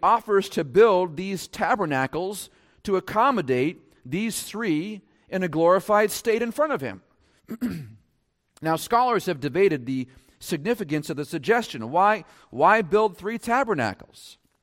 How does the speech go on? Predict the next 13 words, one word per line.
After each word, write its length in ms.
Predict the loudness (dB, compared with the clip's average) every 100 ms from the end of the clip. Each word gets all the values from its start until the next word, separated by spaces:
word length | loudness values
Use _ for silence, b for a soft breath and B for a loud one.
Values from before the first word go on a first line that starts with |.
| _ _ _ _ _ _
Well, 160 | -4 -2
some 240 | 2 2
have 140 | 2 -2
said 380 | 0 0 0 -6 b b b b
it 100 | -4
was 160 | -2
because 360 | -4 -2 -2 -4
Peter 380 | -6 -4 -2 -2
wanted 320 | -2 -2 -2
to 80 | -2
build 320 | 2 2 2
them 180 | -2 0
a, 220 | -2